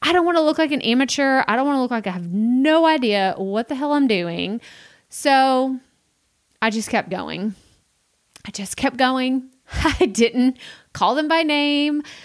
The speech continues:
I didn't say anything else. And then it actually came to me whenever I was saying, "Thank you for coming on the show today." Her name came to me. Finally, it was like a gift from God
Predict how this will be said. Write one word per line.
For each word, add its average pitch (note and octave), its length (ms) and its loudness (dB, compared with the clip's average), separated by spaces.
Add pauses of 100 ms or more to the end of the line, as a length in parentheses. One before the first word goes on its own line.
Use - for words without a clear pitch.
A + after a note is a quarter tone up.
(180)
I F3 80 -6
didn't F3+ 300 -2
say G3 460 0
anything D#4+ 460 2
else. C4 460 2 (340)
And D4 100 2
then G4 140 2
it - 200 -2
actually F4 680 0
came C4+ 460 0
to C#4+ 140 -2
me G3+ 520 0 (380)
whenever G#3+ 480 0
I G#3 120 2
was G#3 180 -2
saying, G3 500 0 (300)
"Thank C#4 340 0
you D#4+ 80 2
for D4+ 140 -4
coming B3 360 2
on A3 120 0
the G#3+ 100 0
show F3+ 280 0
today." - 560 -8
Her - 180 0
name F#4 240 2
came A#3 340 -2
to G3 120 -6
me. F#2+ 280 -10 (180)
Finally, F#3 540 -2
it G3 40 -2
was G#3+ 140 -4
like A#3+ 120 0
a A#3 60 2
gift G#3 360 0
from G#3 260 -2
God C3+ 500 2